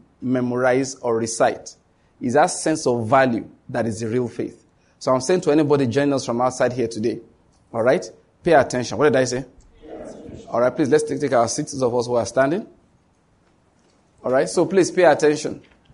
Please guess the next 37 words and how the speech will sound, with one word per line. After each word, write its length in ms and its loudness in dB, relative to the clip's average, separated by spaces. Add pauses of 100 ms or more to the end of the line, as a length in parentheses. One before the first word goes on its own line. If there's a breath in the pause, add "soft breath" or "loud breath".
And 160 -4
if 120 -2
you 100 4
are 100 6
here, 280 4
I 80 4
don't 120 0
need 120 2
to 100 0
tell 180 2
you, 80 2
put 200 -4
off 120 0
your 140 -2
phone. 340 -6
Do 140 -2
I 60 4
need 140 0
to 100 -2
do 140 0
that? 200 -2 (480)
I 80 -2
don't 180 0
need 140 0
to. 240 -6
Uh, 140 -4
apart 260 2
from 140 -2
those 160 -2
who 100 0
are 80 2
collecting 320 -4
our 140 2
magazines, 400 -4
who 100 -2
are 160 4
new. 320 -4